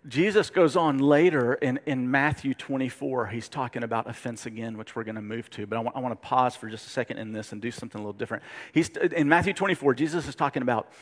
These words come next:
the end times, and the disciples are asking when he's coming back. He's, "Tell us when these things will happen." This is the Olivet Discourse. It's the week that he is about to go to the cross. And m-, so Matthew twenty-four.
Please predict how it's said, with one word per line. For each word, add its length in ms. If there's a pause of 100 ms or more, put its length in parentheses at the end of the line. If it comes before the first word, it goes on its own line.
(360)
the 220 (100)
end 300
times, 640
and 280
the 140
disciples 420
are 120
asking 560
when 200
he's 240
coming 380
back. 480
He's, 120
"Tell 260
us 140
when 100
these 180
things 220
will 80
happen." 380
This 160
is 100
the 180
Olivet 580
Discourse. 580
It's 140
the 100
week 460 (260)
that 100
he 80
is 140
about 240
to 60
go 220
to 80
the 120
cross. 600 (440)
And 320
m-, 460
so 120
Matthew 300
twenty-four. 480